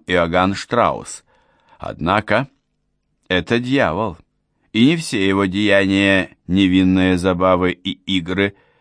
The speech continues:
За исключением Маргариты, все гости, прибывшие на бал прямиком из ада, представляют собой ожившие трупы в разных стадиях разложения. Мы не предлагаем, чтобы вы отвергали добро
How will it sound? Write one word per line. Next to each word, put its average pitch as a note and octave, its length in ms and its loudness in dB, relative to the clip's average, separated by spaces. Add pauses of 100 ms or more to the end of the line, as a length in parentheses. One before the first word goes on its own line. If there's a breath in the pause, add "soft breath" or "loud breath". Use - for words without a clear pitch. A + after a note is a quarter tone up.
(460 soft breath)
За C3 200 4
исключением D3+ 800 -2
Маргариты, C#3+ 680 -2
все B2+ 300 -6
гости, B2 400 -6
прибывшие F#2 640 -4
на F2 120 -2
бал F#2 200 0
прямиком F2+ 600 -2
из D#2+ 160 -4
ада, G2 320 0 (540 soft breath)
представляют E3 600 -2
собой D3+ 340 -2
ожившие C3 560 -6
трупы C#3 500 -2
в F#2 60 -2
разных F#2+ 420 0
стадиях F#2 560 -2
разложения. E2 840 -4 (840)
Мы G#2+ 280 2
не G#2 140 4
предлагаем, F2 720 -2
чтобы E2 260 -8
вы F2+ 220 -2 (160 soft breath)
отвергали F2+ 800 0
добро E2+ 600 0